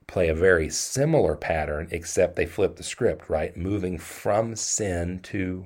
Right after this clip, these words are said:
righteousness, comparing and contrasting things. I'll give you an example. We, in, uh, in our work, often compare and contrast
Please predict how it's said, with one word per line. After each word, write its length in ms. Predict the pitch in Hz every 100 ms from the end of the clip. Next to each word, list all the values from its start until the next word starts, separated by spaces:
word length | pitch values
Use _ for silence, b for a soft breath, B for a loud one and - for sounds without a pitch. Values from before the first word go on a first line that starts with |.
| 90
righteousness, 920 | 87 90 95 95 92 - 80 - - - B B B B
comparing 640 | - 87 90 92 98 104 -
and 160 | 87 85
contrasting 840 | 87 - 95 101 - - 64 -
things. 460 | - - _ - - b b -
I'll 80 | 98
give 160 | 110
you 60 | 110
an 60 |
example. 680 | 95 85 87 92 107 76 71
We, 300 | 80 92 95 B B B -
in, 300 | 92 85 85
uh, 240 | 82 82
in 140 | - 82
our 220 | 87 98
work, 400 | 87 82 80 - _
often 500 | 82 92 117 95 80
compare 500 | - 78 - 71 67
and 200 | - 78
contrast 720 | - 76 - 73 69 65 -